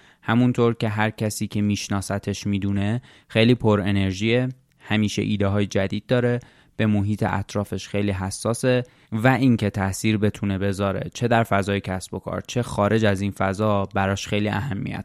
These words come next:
داره. ما طبق معمول هر اپیزود تو شروع به عنوان مقدمه داستان مهمونمون رو میپرسیم.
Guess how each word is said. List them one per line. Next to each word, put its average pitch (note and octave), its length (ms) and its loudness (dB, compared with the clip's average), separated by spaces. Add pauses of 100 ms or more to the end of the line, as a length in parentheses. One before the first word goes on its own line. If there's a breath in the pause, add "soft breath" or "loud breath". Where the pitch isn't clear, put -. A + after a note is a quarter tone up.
داره. - 220 -16 (800)
ما B2+ 140 4
طبق C3 320 0
معمول G#2+ 400 2
هر G2+ 240 2
اپیزود G2 580 -2 (240 loud breath)
تو - 120 -8
شروع G#2+ 460 0 (280 loud breath)
به G#2+ 80 2
عنوان G#2+ 340 2
مقدمه G2+ 800 -2
داستان A2 460 2
مهمونمون F#2+ 580 -2
رو - 80 -8
میپرسیم. - 580 -12